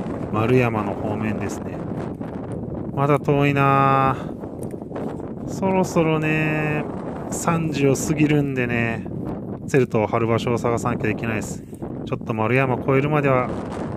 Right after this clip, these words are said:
行けそうにないですね。今、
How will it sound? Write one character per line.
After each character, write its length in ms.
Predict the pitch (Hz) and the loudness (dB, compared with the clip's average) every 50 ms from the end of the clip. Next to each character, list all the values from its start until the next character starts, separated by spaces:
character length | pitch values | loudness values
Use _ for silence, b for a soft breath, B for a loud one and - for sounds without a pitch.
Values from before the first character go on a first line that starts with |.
| - - - - - - - - - - - - - | -8 -6 -8 -6 -6 -6 -8 -8 -8 -8 -8 -8 -6
行 60 | 110 | 0
け 100 | - 123 | 0 0
そ 160 | - - 131 | 2 2 0
う 40 | 123 | 0
に 80 | 127 | 2
な 120 | 127 131 131 | 2 2 2
い 40 | 131 | 4
で 120 | 123 117 | 2 2
す 100 | 107 - | 0 -2
ね。 220 | 107 107 107 107 - - - - - - - - - - - - - - - - - - - - - - - - - - - - - - - - - - - _ _ - - - - - - - - - - - - - - - - - - - - - - - - | -4 -2 -4 -4 -4 -6 -6 -6 -6 -6 -8 -8 -8 -8 -8 -8 -8 -8 -8 -8 -8 -8 -8 -8 -8 -8 -8 -8 -8 -8 -8 -8 -6 -6 -8 -8 -10 -12 -20 _ _ -20 -20 -20 -20 -20 -20 -20 -20 -20 -20 -20 -20 -20 -20 -20 -20 -18 -16 -18 -18 -18 -14 -8 -2
今、 360 | - 131 123 120 107 98 92 | 0 2 4 4 4 2 0